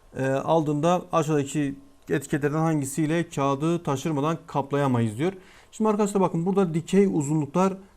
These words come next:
dikey uzunlukları şöyle toplarsam, dikey uzunlukları toplarsam dikdörtgenin bir kenarını yapması gerekiyor.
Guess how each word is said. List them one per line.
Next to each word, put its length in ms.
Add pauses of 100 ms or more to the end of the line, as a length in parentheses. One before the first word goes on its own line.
(140)
dikey 200
uzunlukları 580
şöyle 320
toplarsam, 720 (440)
dikey 220
uzunlukları 520
toplarsam 540
dikdörtgenin 560
bir 140
kenarını 300
yapması 360
gerekiyor. 340